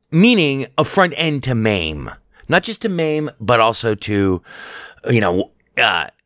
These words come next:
Nesticle, to, you know, what, whatever type of roms you have. Um, and it all ran inside of the Steam.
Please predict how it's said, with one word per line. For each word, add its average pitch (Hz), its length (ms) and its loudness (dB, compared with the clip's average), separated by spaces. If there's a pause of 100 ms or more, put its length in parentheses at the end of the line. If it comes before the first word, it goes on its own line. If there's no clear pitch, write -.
Nesticle, 147 1040 2 (280)
to, 143 140 4
you 151 140 2
know, 151 80 4
what, 151 500 -2
whatever 180 520 4 (100)
type 165 200 0
of 151 80 0
roms 135 340 4
you 120 120 -2
have. 80 680 -4 (420)
Um, 87 720 0 (960)
and 147 140 0
it 139 60 0
all 147 240 2
ran 131 260 2
inside 98 420 -2
of 95 180 -2
the 92 180 4
Steam. 98 880 0